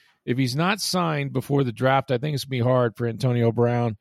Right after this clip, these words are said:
to really find that perfect landing spot, because the, the, the, the depth of receiver again in this draft is really, is really big. And, you know, mo-, uh, teams that have a needed receiver are probably gonna address it. Now, if there's one that doesn't,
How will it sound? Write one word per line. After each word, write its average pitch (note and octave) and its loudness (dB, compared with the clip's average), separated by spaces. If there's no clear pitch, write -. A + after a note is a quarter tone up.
to - 0
really B2+ 6
find B2 0
that A#2+ 0
perfect A#2+ 0
landing B2 -2
spot, A2+ -2
because A#2 -2
the, B2+ -6
the, B2+ -4
the, B2 -6
the A#2 -4
depth C3+ -2
of B2 -8
receiver B2+ -2
again B2 -2
in A2+ -4
this A2+ -4
draft A2+ 0
is G#2 -4
really, A2+ -4
is G#2+ -2
really A2+ 2
big. A#2 0
And, A2+ -2
you D3 -6
know, A#2 2
mo-, A#2+ -2
uh, A2+ 0
teams C3 -2
that A#2+ 4
have A#2+ 2
a A#2+ -2
needed A#2+ -2
receiver B2 -2
are A2 0
probably C3 0
gonna A#2+ -2
address A2+ 0
it. E3 0
Now, A#2+ -2
if A#2 -6
there's A#2+ 0
one C3 2
that A#2+ -2
doesn't, C3 2